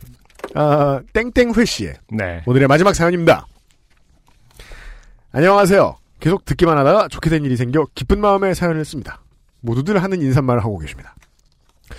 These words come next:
Speaker 1: 남쪽 지역에 지진과 태풍이 오기 얼마 전이었습니다. 당일치기로 경남 지역에 출장을 갔는데 생각보다 너무 일이 일찍 끝나 그냥 오기 너무 아쉬운 마음에 인터넷을 뒤져봤습니다. 이것저것 찾아보던 중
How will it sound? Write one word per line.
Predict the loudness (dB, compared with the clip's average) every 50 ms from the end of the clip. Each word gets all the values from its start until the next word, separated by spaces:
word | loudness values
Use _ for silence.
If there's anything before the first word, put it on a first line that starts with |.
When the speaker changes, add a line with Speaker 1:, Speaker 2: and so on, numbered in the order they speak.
| -20 -20 -20 -20 -20 -20 -20 -10
Speaker 1:
남쪽 | -4 0 0 0 0 0 -2 -2 -2
지역에 | 0 2 2 2 2 0
지진과 | -2 -2 -4 -2 -2 -2 0
태풍이 | -2 -2 -2 -2 -2 0 0
오기 | -2 -2 -2 -4 -8 -6 -4
얼마 | -2 -2 0 2 0 0 0 -2 -4
전이었습니다. | -4 -4 -2 -2 -4 -6 -8 -10 -14 -14 -14 -16 _ _ _ _ _ _ _ -20 -20 _ -16 -10 -6
당일치기로 | -4 -2 -2 -2 -2 -4 -4 -2 0 0 0
경남 | -2 -2 -4 -2 -2 -4 -2
지역에 | -2 -2 -2 -2
출장을 | -2 -4 -6 -4 -2 -2 -2 -2 0
갔는데 | -2 -2 -2 -2 -2 -4 -4
생각보다 | -4 -4 -4 -6 -4 -4 -2 0 0 0
너무 | 0 0 -2 -2 -4 -6 -4
일이 | -2 -2 -2 -2
일찍 | -4 -4 -6 -4 -6 -6 -4
끝나 | -4 -4 -4 -4 -10 -10 -14 -12
그냥 | -6 -4 -2 0 0 0
오기 | 0 0 -2
너무 | -2 0 2 2
아쉬운 | 2 2 0 -2 -4 -2
마음에 | 0 2 2 2 2 0 -2 -4 -6
인터넷을 | -8 -6 -4 -4 -4 -4 -4 -6 -8 -6
뒤져봤습니다. | -4 -2 -2 -2 -2 -4 -8 -10 -16 -20 -20 -20 _ _ _ _ _ _ _ _ _ _ -20 -20 -20 -20 -20 -20 -20 -20 -18 _
이것저것 | -8 -4 -2 -2 0 0 0 0 0
찾아보던 | 0 -2 -2 -2 -2 -2 -2 -2 -2
중 | -4 -4 -4